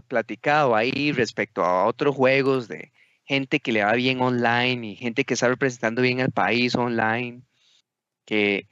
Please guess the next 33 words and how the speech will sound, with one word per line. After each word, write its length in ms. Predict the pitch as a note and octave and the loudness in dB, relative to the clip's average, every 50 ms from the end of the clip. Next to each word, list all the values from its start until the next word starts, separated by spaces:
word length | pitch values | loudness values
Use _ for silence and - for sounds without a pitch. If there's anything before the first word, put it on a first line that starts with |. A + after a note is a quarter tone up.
| _ - | _ -6
gente 220 | - C3+ C3 F#3 | -4 0 0 0
que 120 | - F#3 D#3 | 0 0 0
tiene 180 | E3 F3 F3+ | 2 2 4
resultados 640 | F3 F#3+ - - C3 A#2 - C#3+ D3+ - E3 F3 E3 | 4 2 0 -2 -4 0 0 0 2 4 2 2 2
y 100 | D3+ F#3+ | 0 -2
pues 200 | - - A2+ - | -4 -4 -6 -4
que 80 | - A#2 | -4 -10
compite 480 | - A#2+ A#2 A#2 - - D#3+ - - G3 | -6 -6 -8 -6 -4 -6 -6 -2 -2 -2
en 80 | G3 | 0
el 140 | F#3+ D#3+ B2 | 2 2 2
ambiente 340 | A2+ A#2 C3+ C#3+ - F#3 - | 2 0 -2 -4 -4 -6 -4
que 140 | - D3 D3 | 0 0 0
hay 160 | E3+ E3+ F#3+ | 0 2 2
y 40 | - | 0
obtiene 360 | B2 - - C3+ D3 E3 E3 | 0 0 -2 -4 -2 -2 -4
resultados 640 | - F3 - B2+ G#2+ - D3 D3+ D#3+ E3+ E3+ - - | -4 -6 -6 -6 -4 0 2 2 2 2 0 -2 -6
en 120 | - A#2+ | -8 -6
lugar 260 | G#2+ A2 A2+ B2 C3+ C3+ | -4 -2 0 -2 0 2
de 80 | D3+ | 0
decir, 320 | C#3+ C3 C#3+ D3 D3+ - - | 0 2 2 0 -2 -2 0
"Eso 240 | - B2+ B2 D3+ C#3+ | -2 0 0 2 0
no 140 | C#3 C3+ C3+ | 2 2 2
vale 400 | C3+ C3+ C3 C3+ D3 D#3 D#3+ _ _ _ _ _ _ _ _ _ | 4 4 2 2 0 -2 -6 _ _ _ _ _ _ _ _ _
y 80 | - A#2+ | -10 -4
no 120 | A2+ A2 | -4 -4
cuenta". 380 | A2 - D3 D3+ C#3+ - - - - - _ _ _ _ _ _ _ _ _ _ _ _ _ - _ _ _ _ _ _ _ _ - | -2 0 -2 -2 -2 -4 -12 -16 -16 -16 _ _ _ _ _ _ _ _ _ _ _ _ _ -20 _ _ _ _ _ _ _ _ -16
Entonces, 960 | G2+ G2+ - - B2+ A#2+ A#2 A2+ A2 - D3 C#3+ C#3+ C#3 B2+ - - - _ _ _ _ _ _ _ _ _ | -16 -16 -10 -4 -2 -2 -2 -2 -2 0 0 2 2 0 -2 -6 -14 -20 _ _ _ _ _ _ _ _ _
este, 720 | - A#2 A2+ - - - - G#2+ G2+ G2 G2 F#2 E2+ - _ _ _ _ _ _ _ | -4 -4 -2 -2 -4 -8 -2 0 2 4 4 2 2 0 _ _ _ _ _ _ _
sí 340 | - - - - C3 C3 C3+ | -14 -8 -2 2 2 4 4
es 180 | C#3 D3 - | 4 2 2
como 220 | - - D3+ D3 C3+ | 2 0 0 0 2
para 500 | - A#2 G#2 G2 F#2+ F2+ E2+ D#2+ - _ _ _ _ _ | 0 2 2 4 4 2 0 -2 -4 _ _ _ _ _
mencionar 840 | A#2 A#2+ A#2+ A#2 G#2+ - - A2+ A2 A2+ A#2+ B2 C3 C#3+ D#3+ E3+ | -4 -2 -2 0 0 0 0 0 0 2 2 2 0 0 -2 -6